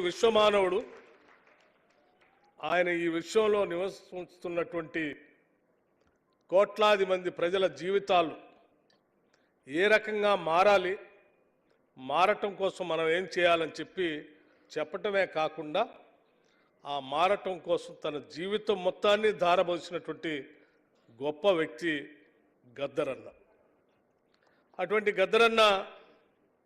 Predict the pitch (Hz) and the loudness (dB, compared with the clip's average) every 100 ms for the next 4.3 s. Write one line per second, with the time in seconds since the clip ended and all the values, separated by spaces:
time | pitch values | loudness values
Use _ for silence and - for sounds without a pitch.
0 | _ _ _ _ _ 139 185 196 208 180 | _ _ _ _ _ -6 -4 -4 -4 -2
1 | 170 220 - 208 196 196 175 160 - _ | -2 -6 -6 -6 -2 0 -2 -4 -16 _
2 | _ _ _ _ _ _ _ _ _ _ | _ _ _ _ _ _ _ _ _ _
3 | _ _ _ - 165 175 196 - 180 175 | _ _ _ -8 -2 0 0 -6 -8 -8
4 | 170 190 180 | -8 -4 -4